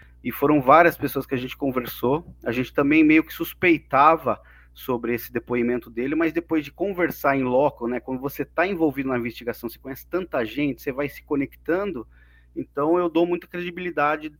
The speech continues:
hoje, né, por ele, e as mai-, a maioria das pessoas que negam, que fala, que criticam, é porque não estiveram lá, entendeu? É,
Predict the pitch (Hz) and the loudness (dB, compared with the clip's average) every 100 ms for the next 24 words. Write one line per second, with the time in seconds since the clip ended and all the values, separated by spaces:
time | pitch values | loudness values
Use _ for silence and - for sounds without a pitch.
0 | _ 131 139 175 151 120 - _ _ - | _ -2 0 0 -2 -8 -12 _ _ -6
1 | 117 131 - - - 135 135 151 151 143 | -4 -4 -6 -18 -2 2 4 4 2 2
2 | 147 147 - 131 139 147 165 160 - 139 | 0 0 0 0 0 0 -2 -4 -12 -8
3 | 156 147 - 143 127 117 120 131 156 135 | -6 -6 -8 -10 -10 -12 -6 -2 -2 -4
4 | 113 117 - 123 151 151 127 - - 131 | -10 -20 -8 -2 0 0 -2 -12 -12 -12
5 | - - 190 - 147 139 147 - 156 180 | -10 -10 -8 -8 -6 -6 -8 -4 -2 -2
6 | 202 - 156 165 160 135 131 151 - _ | -4 -12 -2 0 0 -2 -2 -2 -4 _
7 | _ _ - 110 127 123 139 147 139 | _ _ -12 -10 -6 -2 0 2 0